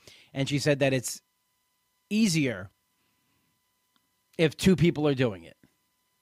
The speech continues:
And, and I agree with that a hundred percent. Absolutely a hundred percent. You know, um, just recently, um, I, I started dating somebody, and now I have a girlfriend, and she's doing W W.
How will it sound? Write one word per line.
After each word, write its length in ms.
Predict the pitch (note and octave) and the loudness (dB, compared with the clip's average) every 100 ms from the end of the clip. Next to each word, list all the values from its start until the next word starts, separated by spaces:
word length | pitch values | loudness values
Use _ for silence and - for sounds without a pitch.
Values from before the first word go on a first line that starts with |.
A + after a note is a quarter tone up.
| _ _ _ _ _ _ _ _ - | _ _ _ _ _ _ _ _ -10
And, 100 | C#3 | -6
and 220 | C3 C#3+ | -2 0
I 120 | D3+ | 2
agree 280 | F3 C#3 E3 | 2 2 2
with 140 | D#3 | 4
that 160 | D3+ C3 | 2 0
a 40 | |
hundred 340 | A#2 C#3 C3 A#2+ | 2 0 0 -6
percent. 340 | A2+ A2+ G2+ | -6 -6 -4
Absolutely 480 | A#2 C3 - C#3 B2 | -4 -4 -6 -6 -6
a 40 | |
hundred 280 | A#2 A2+ G#2+ | -4 -6 -8
percent. 400 | G#2+ - G2+ D#2+ - _ _ _ _ _ _ _ _ _ _ _ _ _ _ _ - _ _ _ _ _ _ - | -10 -8 -10 -12 -20 _ _ _ _ _ _ _ _ _ _ _ _ _ _ _ -20 _ _ _ _ _ _ -8
You 120 | A#2+ | -4
know, 320 | A#2+ A2+ A#2 | -2 -4 -6
um, 600 | A2+ A#2+ B2 A#2+ A2+ A2 _ D3+ | -4 -2 0 0 -2 -6 _ 0
just 200 | D#3+ D3+ | 2 2
recently, 600 | E3+ F3 D#3+ E3 E3 A#2+ | 0 -2 -6 -8 -8 -8
um, 640 | C3+ C3 B2 B2 A#2+ G#2+ _ _ - | -10 -8 -8 -10 -12 -16 _ _ -12
I, 260 | B2+ C3 | -10 -8
I 20 | |
started 340 | B2+ C#3+ C3 B2+ | -6 -6 -6 -6
dating 300 | C3 C#3 C3 | -6 -6 -6
somebody, 220 | C#3 C#3 | -6 -4
and 60 | B2+ | -4
now 120 | B2+ | -6
I 60 | |
have 160 | B2 B2 | -8 -10
a 40 | |
girlfriend, 560 | A2+ C#3 C#3 C#3+ C3+ B2 - _ - _ _ | -10 -8 -8 -8 -8 -10 -16 _ -20 _ _
and 440 | B2+ C3 B2+ B2 A2+ | -8 -6 -4 -6 -8
she's 380 | - F3+ G3+ D#3+ | -8 -6 -4 -2
doing 240 | D#3+ C3 | -4 -4
W 280 | B2 A2 G#2+ | -6 -10 -12
W. 340 | F#2+ E2 A#1+ | -16 -20 -20